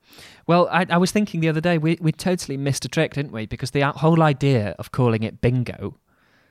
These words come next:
implies that there is something to which one of us would shout, "Bingo! I've got the plot." And then maybe, like, the game would be, right, we look it up and see if whoever's playing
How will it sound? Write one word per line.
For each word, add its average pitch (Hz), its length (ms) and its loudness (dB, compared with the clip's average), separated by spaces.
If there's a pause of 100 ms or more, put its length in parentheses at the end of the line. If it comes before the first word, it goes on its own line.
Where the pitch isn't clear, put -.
(140)
implies 135 600 2
that 117 200 -2
there 127 120 0
is 120 80 0
something 123 580 -4 (180)
to 131 140 -8
which - 380 -8
one 139 140 0
of 120 120 -2
us 110 200 -6
would 120 140 -6
shout, 107 420 -6 (260)
"Bingo! 139 400 -2 (560)
I've 117 140 0
got 139 160 2
the 127 80 -4
plot." 131 380 0
And 127 140 0
then 127 180 2
maybe, 123 320 0
like, 110 300 -8
the 117 60 -8
game 120 300 0
would 104 160 -8
be, 107 300 -10 (340)
right, 113 180 -4
we 120 120 0
look 123 260 0
it 123 80 -2
up 101 220 -6
and 110 140 -8
see 107 260 -2
if - 260 -10 (680)
whoever's 110 360 -2
playing 107 520 -2